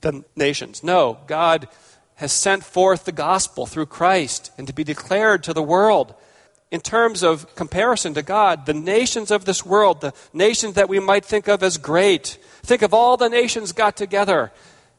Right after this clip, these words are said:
how wonderful that would be. And, and yet, to God, they are like a drop in the bucket.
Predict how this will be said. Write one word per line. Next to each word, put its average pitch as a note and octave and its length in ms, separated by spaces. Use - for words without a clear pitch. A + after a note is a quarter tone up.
how G3 420
wonderful G3 420
that F#3+ 220
would F3 140
be. F3 260
And, B2 160
and D#3 140
yet, - 580
to E3+ 100
God, D#3+ 540
they D3+ 100
are D3+ 160
like D#3+ 240
a C#3 60
drop D#3 460
in D3 100
the B2+ 80
bucket. C#3 380